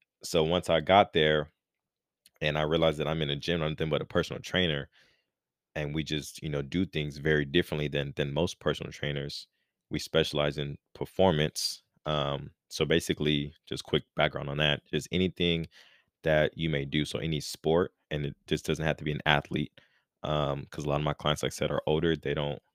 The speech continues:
you know, they're not real, like, official athletes,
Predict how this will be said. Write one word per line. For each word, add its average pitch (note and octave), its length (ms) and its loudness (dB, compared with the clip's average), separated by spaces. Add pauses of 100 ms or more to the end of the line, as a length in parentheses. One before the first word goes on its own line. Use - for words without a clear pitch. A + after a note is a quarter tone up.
(100)
you D2+ 80 -4
know, D2 60 0
they're D2+ 100 -2
not D2+ 280 0
real, D#2 180 2
like, C#2+ 260 -4 (320)
official - 500 -4
athletes, - 800 0